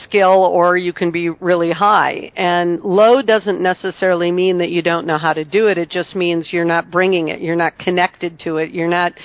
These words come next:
for some reason, that's not a go-to emotional intelligence skill for you. Now, on the high side,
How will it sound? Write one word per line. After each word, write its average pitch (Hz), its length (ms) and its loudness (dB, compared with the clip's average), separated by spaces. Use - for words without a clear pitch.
for 196 120 4
some 240 320 0
reason, 175 720 0
that's 190 300 2
not 185 240 2
a 165 80 -6
go-to 180 800 -2
emotional 165 500 -2
intelligence 160 560 -4
skill 190 320 0
for - 140 -6
you. 165 280 0
Now, 180 200 2
on 175 100 0
the 165 80 2
high 220 280 2
side, 170 480 -2